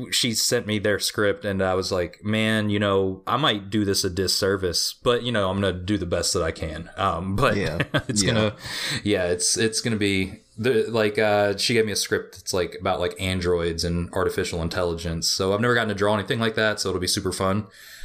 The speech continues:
Speaker 1: Um, and hopefully
Speaker 2: Sick.
Speaker 1: people like it. So, yeah.
Speaker 2: Very cool. Very cool. Very cool.
Speaker 1: Yeah.
Speaker 2: M-, nothing but positivity here on the Gutter Boys.
Speaker 1: Yeah, we put over D C. I mean,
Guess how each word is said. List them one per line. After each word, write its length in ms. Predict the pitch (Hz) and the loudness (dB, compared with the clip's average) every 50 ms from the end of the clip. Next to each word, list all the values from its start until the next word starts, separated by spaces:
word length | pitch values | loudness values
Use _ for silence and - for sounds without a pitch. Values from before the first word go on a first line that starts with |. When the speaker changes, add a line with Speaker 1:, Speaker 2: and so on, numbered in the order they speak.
| - - - - | -10 -8 -4 0
Speaker 1:
Um, 500 | 95 95 90 87 85 85 82 82 82 - - | 0 2 2 2 0 -2 -2 -4 -6 -8 -6
and 320 | - 87 87 87 85 85 90 | -4 -2 0 0 0 0 0
hopefully 420 | 110 101 - - 101 95 95 95 | 0 -2 0 0 0 2 2 0
Speaker 2:
Sick. 460 | 95 - - - - - 101 - - - | 0 -2 -4 -6 -6 -6 -8 -8 -6 -6
Speaker 1:
people 260 | 113 104 90 90 87 | -4 -2 0 0 0
like 220 | 85 85 85 - | 0 -2 -2 -2
it. 160 | 76 73 - - | -4 -4 -2 -2
So, 380 | - - 90 76 65 82 101 - - - - - - - - - - - - - | -2 -2 -2 -2 -2 -4 -6 -6 -10 -18 -20 -20 -20 -18 -18 -18 -18 -20 -12 -6
yeah. 240 | - 67 67 71 92 | -4 -2 -2 -2 -2
Speaker 2:
Very 240 | 92 104 95 90 90 - | 0 0 0 0 0 -2
cool. 260 | - 104 92 92 95 - - _ - | -4 -4 -4 -4 -6 -8 -14 _ -6
Very 320 | - 131 143 147 139 139 139 | -2 0 0 2 2 0 0
cool. 340 | - - 120 113 107 107 | -2 0 2 2 2 0
Very 260 | 113 117 120 117 117 113 | 0 0 0 2 0 0
cool. 280 | - - 98 90 87 - 87 | -2 -2 -2 -2 -2 -4 -4
Speaker 1:
Yeah. 320 | 85 85 85 85 85 82 - - _ _ _ _ 139 | -2 -2 0 -2 -2 -4 -8 -14 _ _ _ _ -4
Speaker 2:
M-, 160 | 135 123 - | -4 -4 -2
nothing 520 | 139 143 151 165 170 175 180 170 170 170 156 | -2 0 2 2 2 2 2 2 2 2 2
but 200 | 147 127 120 - | 2 0 0 0
positivity 1080 | - 147 139 143 139 131 127 - - 143 139 127 127 120 113 110 107 101 95 95 - | 0 2 2 2 2 0 -4 -2 0 0 2 2 0 0 2 2 2 2 2 0 0
here 640 | - 107 107 117 117 113 110 104 101 95 87 - - _ | -2 -2 0 2 2 4 4 4 4 2 2 -2 -2 _
on 500 | 104 104 101 98 95 95 90 90 85 - | -2 0 0 2 2 0 0 0 -2 -2
the 80 | - 101 | -4 -4
Gutter 280 | 87 104 98 95 95 | -2 0 0 0 0
Boys. 480 | 85 82 85 80 76 73 - - - - | 0 0 0 0 0 0 -2 -2 -2 0
Speaker 1:
Yeah, 220 | 151 165 190 175 | 2 2 4 4
we 140 | 131 120 131 135 | 4 2 2 2
put 140 | 123 175 160 | 4 6 6
over 200 | 170 170 151 143 | 6 6 4 0
D 200 | 120 113 139 156 | 0 0 0 2
C. 500 | 147 - - 135 156 160 110 95 87 - - | 2 2 4 4 4 2 2 -2 -4 -8 -4
I 100 | - 107 | -2 0
mean, 360 | 110 117 113 110 110 110 110 | 0 2 2 2 0 -2 -4